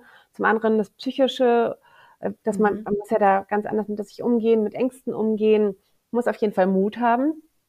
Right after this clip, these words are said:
Speaker 2: Ja.
Speaker 1: Ähm, weil man, weil ich immer finde, dass Mut ist wirklich, wenn man seine Ängste überwindet und nicht, wenn man keine Angst hat, sondern wirklich diese Ängste überwindet.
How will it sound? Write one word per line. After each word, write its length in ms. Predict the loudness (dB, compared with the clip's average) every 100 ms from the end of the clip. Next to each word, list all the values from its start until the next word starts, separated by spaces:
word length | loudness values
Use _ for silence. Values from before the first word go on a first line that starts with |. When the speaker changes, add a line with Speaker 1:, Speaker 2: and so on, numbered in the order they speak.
| _
Speaker 2:
Ja. 200 | -12 -12 -10 4
Speaker 1:
Ähm, 260 | 4 4 0 _ _ _ -4
weil 140 | 0
man, 240 | 4 2 0 -10 -20 _ -20 -2
weil 100 | 0
ich 80 |
immer 160 | 2 0
finde, 220 | 2 0
dass 260 | 0 -2 -6
Mut 280 | 0 0 2
ist 180 | -2 -2
wirklich, 300 | -8 -8 -6
wenn 100 | -4
man 220 | -4 -6 -12 -20 -20 _ 0
seine 160 | 0
Ängste 300 | 2 -2 -4
überwindet 560 | -4 -2 2 2 0 0
und 80 | 0
nicht, 180 | 0
wenn 100 | 0
man 100 | 0
keine 200 | 0 0 0
Angst 300 | 0 -4 -8
hat, 140 | -6
sondern 180 | -4 -4
wirklich 160 | -6
diese 180 | -8 -4
Ängste 260 | -2 -4 -4
überwindet. 400 | -2 0 -2 -2